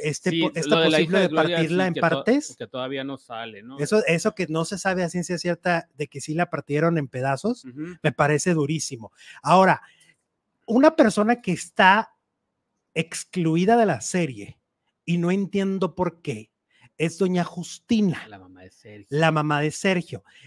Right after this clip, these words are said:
Speaker 1: que sí sale cuando ya él se casa con Aline, porque obviamente al casarse con una menor, tuvieron que tener autorización por parte de todos lados, ¿no?
Speaker 2: Ujú.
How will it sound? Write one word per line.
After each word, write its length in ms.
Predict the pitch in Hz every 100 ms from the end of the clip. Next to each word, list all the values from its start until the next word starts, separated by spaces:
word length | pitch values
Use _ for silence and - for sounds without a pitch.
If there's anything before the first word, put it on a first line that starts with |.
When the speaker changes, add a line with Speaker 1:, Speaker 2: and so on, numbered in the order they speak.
| _
Speaker 1:
que 180 | 226
sí 240 | 208 - 247
sale 580 | - 277 233 208 202 240
cuando 300 | 180 147 160
ya 220 | 170 196
él 140 | 170 165
se 140 | 190
casa 320 | 185 170 185
con 200 | - 165
Aline, 440 | 160 160 156 147 160
porque 240 | - 135 147
obviamente 380 | 147 160 156 135
al 60 | 120
casarse 400 | 127 139 - 175
con 140 | 147
una 180 | 156 165
menor, 480 | 170 170 165 131 - _ _ _ _
tuvieron 340 | 170 151 156 160
que 120 | 165
tener 340 | 165 151 151
autorización 760 | 151 151 143 131 131 - 135 127
por 180 | 135 -
parte 240 | 139 135
de 40 |
todos 300 | 127 131 127
lados, 500 | 143 233 - - - -
¿no? 260 | 123 113
Speaker 2:
Ujú. 100 | 160